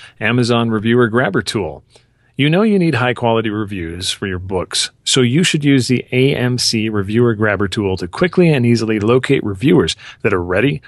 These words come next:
willing, and able to review your books for you. Become a premium member of A M C now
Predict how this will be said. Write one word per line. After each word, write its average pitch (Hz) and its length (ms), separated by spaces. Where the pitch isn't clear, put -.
willing, 139 320
and 101 220
able 180 300
to - 140
review 117 300
your 131 220
books 117 340
for 107 240
you. 80 180
Become 160 260
a 131 60
premium 196 500
member 101 420
of 107 200
A 117 160
M 107 160
C 98 300
now 110 400